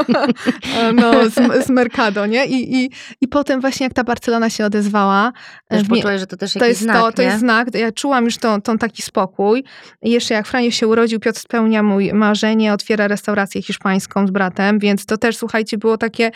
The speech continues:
Speaker 1: że już czułam, że nie jadę w taką, taki totalnie ciemny
Speaker 2: Mhm.
Speaker 1: las. Bo to też jest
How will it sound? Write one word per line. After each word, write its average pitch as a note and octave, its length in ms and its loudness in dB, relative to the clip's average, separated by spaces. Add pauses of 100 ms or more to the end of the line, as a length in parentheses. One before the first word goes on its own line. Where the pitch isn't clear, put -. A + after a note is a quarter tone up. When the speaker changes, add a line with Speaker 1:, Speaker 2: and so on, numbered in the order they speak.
(320)
Speaker 1:
że A3 180 2
już B3+ 240 0 (480)
czułam, D4+ 340 0
że C4 120 0
nie B3+ 160 0
jadę C#4+ 300 0
w C#4+ 80 -16
taką, C4 340 -4
taki B3 320 -8
totalnie B3+ 440 -2
ciemny A3+ 320 0
Speaker 2:
Mhm. A#3 180 2
Speaker 1:
las. F#3+ 280 -2 (300)
Bo A3+ 60 -6
to A#3 100 -4
też C#4+ 220 -2
jest G#3 160 0